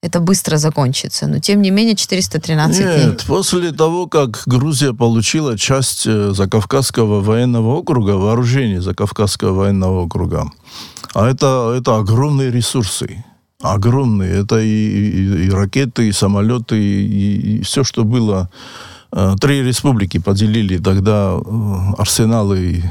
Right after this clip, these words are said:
Speaker 2: э, Закавказского военного округа. Армения, Азербайджан и, соответственно, Грузия. И как только они получили это, они пошли,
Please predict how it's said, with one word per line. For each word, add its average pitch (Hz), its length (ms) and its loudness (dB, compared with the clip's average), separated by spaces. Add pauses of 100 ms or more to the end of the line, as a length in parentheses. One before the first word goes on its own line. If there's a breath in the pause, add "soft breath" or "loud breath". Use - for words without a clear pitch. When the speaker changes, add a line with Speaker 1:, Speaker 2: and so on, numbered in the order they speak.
(220 loud breath)
Speaker 2:
э, 92 180 -2
Закавказского 104 720 0
военного 104 440 2
округа. 92 360 0
Армения, 123 340 0
Азербайджан 101 640 0
и, 95 60 0
соответственно, 101 1000 0
Грузия. 104 400 2
И 92 40 -2
как 117 200 -2
только 120 380 0
они 120 180 0
получили 110 680 0
это, 98 320 0
они 120 160 2
пошли, 123 460 -2